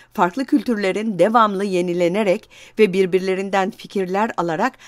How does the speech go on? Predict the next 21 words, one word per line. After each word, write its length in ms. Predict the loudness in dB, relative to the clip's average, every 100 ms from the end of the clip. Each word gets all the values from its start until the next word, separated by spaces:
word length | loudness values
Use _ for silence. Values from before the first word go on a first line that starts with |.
| -14 0
nasıl 520 | 2 2 0 -2 0
birbirlerini 600 | -2 -2 -4 -4 -2 -2
etkilediği 680 | -2 -6 -10 -6 -4 -4 -6
üzerinde 600 | -6 -6 -6 -4 -6 -8
duruluyor. 580 | -8 -10 -10 -12 -14 -20 _ _ _ 0
Bu 100 | 2
programda 800 | 4 4 4 0 0 0 -2 -4 -8
Rönesans 760 | 4 6 6 4 0 -2 -2 -4
kelimesini 720 | -2 -2 -2 -2 -2 -2 0
de 160 | -2 -4 _ _
çoğul 300 | -2 0 0
olarak 440 | 0 -2 -2 -4 -6
kullanıyorlar 680 | -4 -2 0 -2 -2 -4
mesela. 580 | -4 -6 -4 -4 -4 -6 -12 _ _ _ 4
Böylelikle 680 | 6 6 4 0 0 0
İtalya'nın 640 | -2 -2 0 2 0 -2 -2
dışında 360 | -4 -2 -2
gelişen 500 | 0 0 -2 -2 -2
sanatı 500 | -2 -2 -2 -2 0
da 100 | 0
aktarıyorlar. 880 | 0 -2 -6 -4 -4 -4 -6 -8 -16